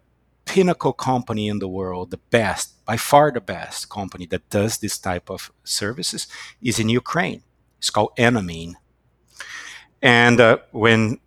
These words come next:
Russia invaded Uk-, Ukraine, meaning they, they, they closed. And obviously it was,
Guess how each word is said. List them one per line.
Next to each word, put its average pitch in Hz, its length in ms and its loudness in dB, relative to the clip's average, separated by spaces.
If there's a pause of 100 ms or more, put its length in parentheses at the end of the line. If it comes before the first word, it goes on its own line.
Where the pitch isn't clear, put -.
Russia 120 400 2
invaded 101 420 -2
Uk-, - 240 -14
Ukraine, 98 680 -4 (360)
meaning 92 320 -4 (840)
they, 98 180 -4 (160)
they, 101 160 -4 (100)
they 104 100 -10
closed. - 600 -10 (800)
And 120 180 6
obviously 123 680 6 (840)
it 120 140 4
was, 110 500 6